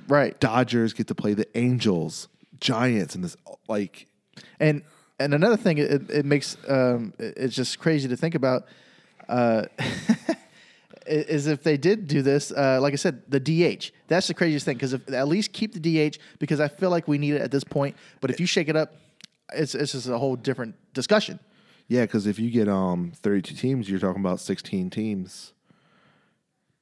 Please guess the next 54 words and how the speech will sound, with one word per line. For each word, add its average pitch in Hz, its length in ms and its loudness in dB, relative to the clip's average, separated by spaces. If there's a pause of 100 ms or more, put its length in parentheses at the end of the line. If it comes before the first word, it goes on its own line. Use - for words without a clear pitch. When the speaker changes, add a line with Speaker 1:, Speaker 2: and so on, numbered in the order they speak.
(600)
Speaker 2:
Yeah, 92 400 -8 (180)
they're 87 160 -6
gonna 104 140 -4
have 95 280 -6
to 95 120 -2
switch - 540 -6
it 92 80 0
up 87 260 -2
somehow. 90 540 -4 (1120)
Wow. 95 400 0 (640)
We'll - 100 -6
see - 140 0
what 143 100 2
this 110 120 -2
happens, 120 320 2
Speaker 1:
Yeah. 175 240 6
Speaker 2:
what - 60 -2 (100)
this, - 0 -
this 123 160 2
creates. 113 500 2
Speaker 1:
Let 156 100 6
Speaker 2:
We'll 226 60 8
Speaker 1:
us 180 60 6
Speaker 2:
see. 135 40 6
Speaker 1:
know 226 80 6
what 202 120 4
you 190 60 2
guys 190 180 4
think. 180 220 2 (200)
Do 151 100 0
you 214 80 8
think 202 500 2
that 139 220 4
if 135 200 0
the 131 120 0
league 170 220 2
is 170 80 2
set 170 140 4
up 135 100 0
this 151 160 2
way 151 140 4
where 131 260 4 (720)
the 123 220 0
A 156 180 6
L 147 180 6
and 135 80 -2
N 147 140 0
L 139 260 4
are 120 200 2
meshed 135 320 0
together 135 420 2
and 127 80 0
they're 127 80 2
playing, 135 500 -2